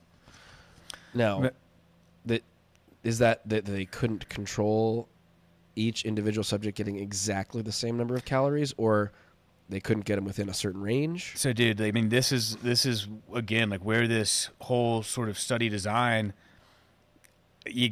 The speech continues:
Speaker 2: we need more information. So, the, like, what you can't, so basically what they did when it came to meal time, the first four weeks, they delivered meals to these people.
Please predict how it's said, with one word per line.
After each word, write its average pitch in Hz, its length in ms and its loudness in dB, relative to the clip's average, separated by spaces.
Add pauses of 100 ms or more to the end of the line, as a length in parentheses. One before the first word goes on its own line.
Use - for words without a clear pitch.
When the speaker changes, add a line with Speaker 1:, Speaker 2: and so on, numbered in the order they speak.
(120)
Speaker 2:
we 117 160 2
need 113 200 2
more 101 200 -4
information. 87 640 -10
So, 110 320 -2
the, 117 360 -8
like, 110 160 -2
what 117 140 0
you 113 120 0
can't, 135 280 -4
so 127 220 0
basically 143 320 2
what 139 120 4
they 127 80 4
did 123 160 4
when 117 120 2
it 113 60 0
came 147 220 2
to - 80 0
meal 120 420 4
time, 85 460 -10 (800)
the 113 100 0
first 160 400 4
four 131 300 2
weeks, 104 560 -2 (500)
they 110 560 2
delivered 113 680 0
meals 107 400 2
to 101 60 -8
these 87 180 -6
people. - 340 -12